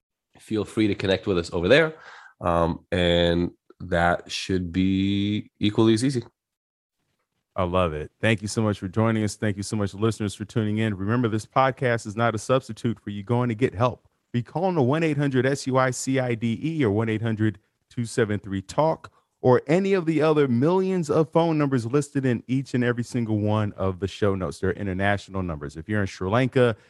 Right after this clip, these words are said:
Speaker 2: if you're in Poland or Israel, there are su-, international suicide hotlines.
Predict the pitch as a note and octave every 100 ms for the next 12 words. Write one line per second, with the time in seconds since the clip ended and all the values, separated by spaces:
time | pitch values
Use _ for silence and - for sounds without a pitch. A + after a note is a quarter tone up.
0 | _ G#2+ A2+ G2 D#2 - C3+ C3 B2+ A2+
1 | F#2 E2+ C3 C3 A#2+ B2+ B2 A#2+ _ _
2 | _ G#2 A2+ A#2+ - G2+ G#2+ G#2+ - A2+
3 | - B2 A#2+ A2+ A2+ A2 - G#2 G#2 A#2
4 | G#2 - G#2 F#2+ G#2+ G#2 - F2+ F2+ E2+
5 | E2